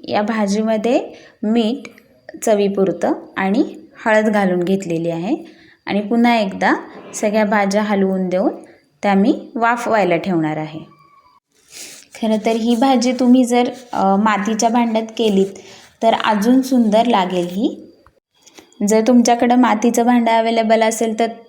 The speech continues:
तुम्ही ही भाजी नक्की त्याच्यामध्ये ट्राय करून बघा, अप्रतिम अशी चव येते या भाजीला. साधारणतः एक दहा मिनिटानंतर आपल्या भाज्या अशा पद्धतीने वाफवून तयार होतात.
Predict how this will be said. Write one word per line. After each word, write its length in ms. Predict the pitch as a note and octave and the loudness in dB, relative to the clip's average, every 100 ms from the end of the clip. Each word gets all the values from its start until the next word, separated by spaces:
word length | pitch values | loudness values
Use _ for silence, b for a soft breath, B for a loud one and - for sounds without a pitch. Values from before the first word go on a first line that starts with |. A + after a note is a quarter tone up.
| _ | _
तुम्ही 240 | A#3 A3 A#3 A#3 - _ - | -2 -2 -2 -6 -14 _ -8
ही 120 | G#3+ | -2
भाजी 320 | A3 A#3 G#3 | 0 0 0
नक्की 340 | A3+ G#3+ - B3+ | 0 -2 -2 0
त्याच्यामध्ये 540 | A#3+ G#3+ G#3 G3+ G3+ | 0 2 0 2 0
ट्राय 240 | G#3 G3+ F#3 | 0 0 -2
करून 400 | F#3 F#3 F#3 F3 | -2 -2 -2 -2
बघा, 300 | D#3+ F3+ G3 - - _ _ _ _ B B B B | -2 0 -4 -4 -20 _ _ _ _ B B B B
अप्रतिम 580 | G#3+ G#3 G#3 G#3 A3 G#3+ | -2 0 -2 0 -2 -2
अशी 280 | G#3 - A4+ - b b b | -2 -2 -4 -6 b b b
चव 240 | - A#3+ G#3+ | 0 2 4
येते 340 | G3 F#3 E3+ | 2 0 -2
या 160 | E3+ E3 | 0 0
भाजीला. 520 | E3+ D#3+ D#3+ E3 C4+ - - _ _ b b b - | -2 -4 -6 -6 -6 -8 -16 _ _ b b b -8
साधारणतः 560 | A#3+ A3+ A#3 B3 B3 | -2 0 2 2 0
एक 180 | C4 B3 | 0 0
दहा 240 | A#3 A#3 | -2 0
मिनिटानंतर 720 | A#3 B3 A3+ A3 G#3+ G3+ G3+ D#4+ - B B B | 2 2 2 0 -2 -2 -2 -4 -6 B B B
आपल्या 260 | G#3 A3 | -4 0
भाज्या 340 | A3 A#3 A3 A#3 | 2 2 2 2
अशा 220 | A3 A3 | 0 0
पद्धतीने 920 | G#3+ G#3 G3 G3 G3+ G#3+ F4+ - - _ _ _ _ _ _ | 0 0 0 -2 -2 -2 -2 -4 -20 _ _ _ _ _ _
वाफवून 460 | G#3+ G#3+ G3+ G#3+ G#3+ A3 | -2 0 0 -2 0 2
तयार 280 | G3+ F3+ | 2 0
होतात. 360 | G3 F3+ - C#4 | -2 -4 -4 -6